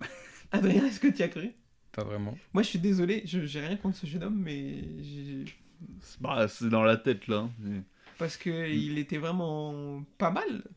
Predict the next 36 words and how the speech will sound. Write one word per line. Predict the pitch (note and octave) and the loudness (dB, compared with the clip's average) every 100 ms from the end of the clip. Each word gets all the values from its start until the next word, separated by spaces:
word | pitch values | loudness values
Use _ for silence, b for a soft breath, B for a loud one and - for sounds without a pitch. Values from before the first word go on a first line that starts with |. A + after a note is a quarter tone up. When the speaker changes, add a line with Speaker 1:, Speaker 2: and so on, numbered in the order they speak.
| C3 | 0
Speaker 3:
Mm. | |
Speaker 1:
sur | D#3 - | 0 -2
tout | - | -2
le, | B3 F#3 E3+ D#3+ D#3 D3+ D3 C#3+ C#3+ - | 4 4 4 0 -2 -4 -6 -8 -10 -6
tout | A#3+ | -2
le | G3 | 0
week-end, | E3 - C4 F4+ | -2 -4 -4 -2
il | E3+ | -4
prend | - A3 | -2 0
la | F#3 | 0
pole, | - G3+ F#4+ b b b b b b b | 2 0 0 b b b b b b b
et | - D3+ D#3+ D3+ D3+ | -16 -14 -10 -8 -8
ça | - D3+ | -6 -8
le | |
fait | - C#3+ | -6 -6
pas, | F#3+ C4+ A3 | -6 -6 -12
ça | D#3+ | -10
le | |
fait | - | -6
pas | D#3+ | -4
du | D#3+ | -4
tout, | D#3 | -4
parce | D4 - | -8 -8
qu'il | C#3+ | -6
va | D#3 | -6
chuter, | - F#3 F#3 A#3+ A#3 G#3 | -4 -2 0 0 0 0
euh, | E3 D#3+ D#3+ D#3 D3+ - | 0 -4 -6 -4 -6 -8
je | |
crois | - G3 | -6 -6
qu'il | D3+ | -6
est | D3+ | -8
trois | - A3 B3+ | -2 0 2
quand | G3+ | 0
il | F3+ | -2
chute, | - A#3 A#3 | -2 -6 -4
euh, | D#3 D3 D3 | -6 -4 -6